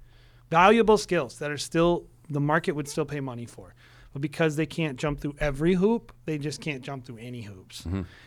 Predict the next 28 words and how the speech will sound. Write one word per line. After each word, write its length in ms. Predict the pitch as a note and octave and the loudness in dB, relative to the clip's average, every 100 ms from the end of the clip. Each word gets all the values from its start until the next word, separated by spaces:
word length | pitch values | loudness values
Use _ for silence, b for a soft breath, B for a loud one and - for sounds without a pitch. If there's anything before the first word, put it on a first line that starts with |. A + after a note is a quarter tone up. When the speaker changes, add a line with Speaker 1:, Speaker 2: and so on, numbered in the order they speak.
| - | -6
Speaker 1:
And 100 | D#3 | -2
I 60 | |
think 240 | D3+ E3 C3+ | 0 -2 0
that 160 | F#3 G#3 | 0 4
sucks. 480 | A3 F3 - - | 4 4 0 -10
Like, 260 | C#3 C#3 C3+ - | -4 -4 -6 -8
I, 60 | D#3 D3+ C#3+ D3 E3 D3+ | -8 -8 -8 -2 -2 0
I, 80 | E3 | 0
I, 20 | |
it 140 | E3+ C#3+ | 0 4
bums 240 | F3+ F#3+ | 4 4
me 120 | E3+ | 2
out 200 | D#3+ C#3+ | 2 2
that, 140 | - B2 | -2 -6
like, 200 | C3+ B2+ b b b b b b - - | -6 -8 b b b b b b -10 -2
I 260 | D#3 D3 - b b b - _ | 0 -2 -8 b b b -20 _
can't 420 | - F3 E3 - D#3 | -4 0 0 -2 -4
just 340 | C#3 D3+ - - - | -2 -2 -4 -14 -6
pay, 400 | - D#3+ C#3+ C#3 - - - | -4 0 0 -2 -6 -14 -10
like, 220 | B2+ - | -10 -8
editors 440 | - C#3+ C#3 C3 B2+ | -4 -4 -2 -6 -6
twelve 300 | - D#3 C3+ | -2 -2 0
hundred 160 | C#3 | -4
dollars 260 | C3 B2+ A#2+ | -4 -4 -6
an 100 | G#2+ | -12
edit. 200 | G2+ F#2 _ _ - | -14 -18 _ _ -8
Speaker 2:
Mm-hmm. 100 | |
Speaker 1:
And 60 | A#2 | -6